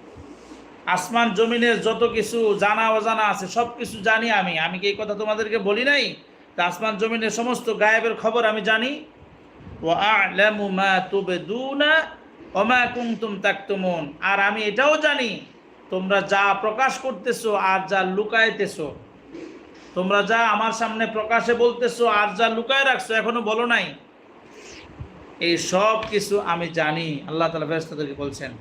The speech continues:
তো এখানে আল্লাহ তাআলা ফেরেশতাদেরকে এই পর্যায়ে আইসা বলতেছেন, وَإِذْ قُلْنَا لِلْمَلَائِكَةِ اسْجُدُوا لِآدَمَ فَسَجَدُوا إِلَّا إِبْلِيسَ।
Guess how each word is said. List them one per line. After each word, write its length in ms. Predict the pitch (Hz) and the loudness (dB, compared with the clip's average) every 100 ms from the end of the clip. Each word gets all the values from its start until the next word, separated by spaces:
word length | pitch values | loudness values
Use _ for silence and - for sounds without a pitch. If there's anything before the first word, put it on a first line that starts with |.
| - - - - - - - - - - - - - - | -20 -20 -20 -20 -20 -20 -20 -20 -20 -20 -20 -20 -20 -8
তো 60 | 180 | -2
এখানে 560 | 185 214 262 240 190 202 - - - | 0 2 2 2 0 -6 -12 -20 -10
আল্লাহ 400 | 180 202 226 226 | -4 0 2 2
তাআলা 560 | 220 220 214 196 190 - - - - - - - - - - - - - - - - - - - - - - - | 2 4 4 2 0 -4 -18 -20 -20 -20 -20 -20 -20 -20 -20 -20 -20 -20 -20 -20 -20 -20 -20 -20 -20 -20 -8 0
ফেরেশতাদেরকে 1000 | 196 214 - 254 285 285 269 214 165 165 - - - - - | 2 2 2 4 4 2 2 2 0 -6 -18 -20 -20 -18 -2
এই 120 | 226 | 0
পর্যায়ে 480 | 196 269 269 254 247 | 2 2 2 2 4
আইসা 320 | 214 190 226 | 4 2 0
বলতেছেন, 600 | 208 214 196 - 190 151 127 - - - - - - 170 | 0 -2 -4 -4 -2 -4 -6 -18 -20 -20 -20 -20 -8 0
وَإِذْ 240 | 196 226 196 - | 0 0 -4 -2
قُلْنَا 420 | 226 220 214 202 | -2 0 2 2
لِلْمَلَائِكَةِ 920 | 196 202 190 190 196 196 185 180 175 180 | 2 0 2 2 4 4 2 -2 -6 -6
اسْجُدُوا 480 | 160 165 175 180 | -8 -8 -6 -4
لِآدَمَ 680 | 170 175 180 175 175 165 165 | -2 0 0 0 -2 -8 -4
فَسَجَدُوا 600 | 220 214 196 185 180 180 | -4 -4 -2 -2 -2 -6
إِلَّا 440 | 180 170 165 160 165 | -4 0 2 2 0
إِبْلِيسَ। 600 | 147 151 156 139 - | -6 -4 -4 -6 -10